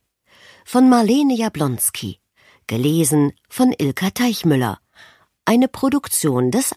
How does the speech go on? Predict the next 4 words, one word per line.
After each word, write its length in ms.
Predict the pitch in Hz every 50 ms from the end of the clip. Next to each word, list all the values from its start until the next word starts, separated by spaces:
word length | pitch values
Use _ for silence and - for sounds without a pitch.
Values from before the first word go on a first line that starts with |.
| -
Argon 460 | - 147 135 120 110 - 113 107 110
Verlags. 720 | - - 127 120 120 113 107 98 95 - - - - - _ _ _ _ _ _ _ _ _ _ _ _ _ _ _ _ _ _ _ _ _ _ _ _ _ _ _ _ _ _ _ _ _ _ _ _ _ _ _ _ _ _ _ _ _ _ _ _ _ _ _ _
Kapitel 540 | - - 285 - - 285 285 - - 285 269 -
eins: 580 | - 151 131 107 - - - - - - -